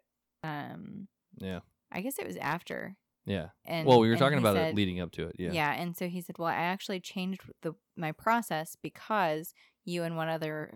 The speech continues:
Speaker 1: patient of mine both developed hematomas, and so I,
Speaker 2: Yeah,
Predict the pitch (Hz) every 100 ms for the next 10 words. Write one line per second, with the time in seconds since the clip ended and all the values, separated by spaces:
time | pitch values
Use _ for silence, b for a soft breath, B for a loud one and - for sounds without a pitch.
0 | - 220 240 - 180 160 170 151 147 151
1 | 185 b b b - 160 160 - 175 147
2 | 151 - 151 131 - 240 247 180 160 165
3 | - - 156 151 151 156 165 - 156 151
4 | - 143 151 156 160 175 _ _ _ _
5 | - -